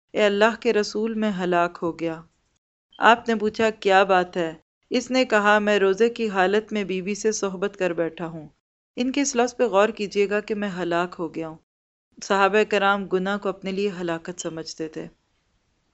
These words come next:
अल्लाह के नबी ने पूछा, "क्या तू एक गुलाम आज़ाद कर सकता है?" इसने कहा, "नहीं।" नबी अकरम ने फिर दरियाफ्त किया, "क्या दो माह के मुसलसल रोज़े रख सकते हो?" इसने अर्ज़ किया कि नहीं।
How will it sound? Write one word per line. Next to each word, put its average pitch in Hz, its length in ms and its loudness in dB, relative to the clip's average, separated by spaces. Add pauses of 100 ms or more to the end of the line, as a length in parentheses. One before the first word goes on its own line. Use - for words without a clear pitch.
(1040)
अल्लाह 240 200 4
के 277 140 0
नबी 233 240 2
ने 247 100 2
पूछा, 226 380 2
"क्या 226 280 6
तू 220 140 0
एक 233 140 4
गुलाम 196 420 4
आज़ाद 190 300 2
कर 202 220 -2
सकता 254 340 -2
है?" 214 180 0
इसने 202 300 -6
कहा, 185 260 -4
"नहीं।" 160 340 -10 (440)
नबी 233 220 4
अकरम 262 260 2
ने 262 140 2
फिर 269 220 2
दरियाफ्त 214 520 4
किया, 220 260 6
"क्या 220 280 0
दो 196 200 6
माह 214 200 2
के 214 160 -2
मुसलसल 196 580 -2
रोज़े 196 300 2
रख 196 200 -2
सकते 277 380 0
हो?" 226 160 0 (400)
इसने 269 280 0
अर्ज़ 240 180 2
किया 202 260 4
कि 196 180 -2
नहीं। 170 300 -8